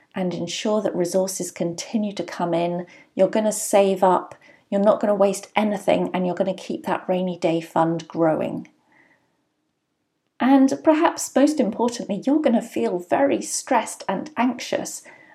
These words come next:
about the fact that food and other precious supplies are low,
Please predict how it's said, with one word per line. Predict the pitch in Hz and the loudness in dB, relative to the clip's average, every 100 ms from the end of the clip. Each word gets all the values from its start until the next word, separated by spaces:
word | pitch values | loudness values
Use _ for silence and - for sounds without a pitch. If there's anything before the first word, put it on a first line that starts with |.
| - | -12
about | 214 240 254 - | -6 -4 -4 -6
the | 226 | -10
fact | - - - - - | -2 0 0 -4 -4
that | - - | -4 -2
food | - 262 262 262 | 0 2 2 0
and | 208 196 - | -4 -6 -2
other | 240 247 | -2 -2
precious | 247 - 226 226 220 | -4 -4 -4 -6 -6
supplies | - 208 - 202 196 185 - | -6 -6 -8 -4 -4 -4 -4
are | 185 | -2
low, | 180 185 165 165 180 | 0 0 0 0 -4